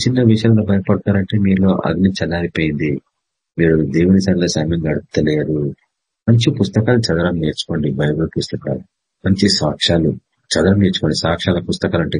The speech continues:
గొప్ప దైవజనులు, ఆ పుస్తకాలు చదవడం నేర్చుకోండి. నేను ఎప్పుడు ఏదో ఒక బుక్ చదువుతా ఉంటాను. గొప్ప దైవజనుడు రాసిన బుక్ కావచ్చు, అతని సాక్ష్యమే కావచ్చు, అట్లా ఎంతమంది గత హండ్రెడ్ ఇయర్స్ లో గొప్ప గొప్ప దైవజనులు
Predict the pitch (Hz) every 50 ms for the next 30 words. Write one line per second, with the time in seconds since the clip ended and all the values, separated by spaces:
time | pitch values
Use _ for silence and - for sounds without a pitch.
0 | 64 80 - - - - 78 80 78 78 78 82 80 82 90 113 117 123 - _
1 | _ _ _ _ _ - 78 - - - 95 - 117 110 117 110 117 87 82 82
2 | 87 87 85 80 78 71 - - - - - - - - - - - - _ _
3 | 95 98 95 92 92 95 107 - _ - 147 131 117 113 120 117 113 101 101 90
4 | 101 101 90 90 87 87 - 90 85 73 - - - - _ _ _ _ _ _
5 | _ _ _ _ _ _ _ _ - - - - _ _ _ _ _ _ _ _
6 | _ _ _ _ _ _ _ _ _ _ _ _ _ _ _ 98 90 90 92 -
7 | 95 92 92 92 90 87 90 87 85 92 92 90 78 82 85 82 - - 85 78
8 | 73 78 - - 87 82 76 78 76 76 78 76 - - 101 107 117 113 - _
9 | _ _ _ _ - 76 76 73 76 78 - - 82 80 80 - - 85 82 80
10 | 76 78 78 78 - - - - - - - - 90 82 78 85 90 92 - 127
11 | 123 127 127 123 123 131 - - _ _ _ - - 98 95 - 92 92 90 90
12 | 92 95 104 98 98 104 104 98 95 - - 82 80 80 95 - - _ _ _
13 | _ _ _ _ - 107 98 95 - 117 117 113 113 107 87 - 87 90 92 92
14 | 98 92 90 87 95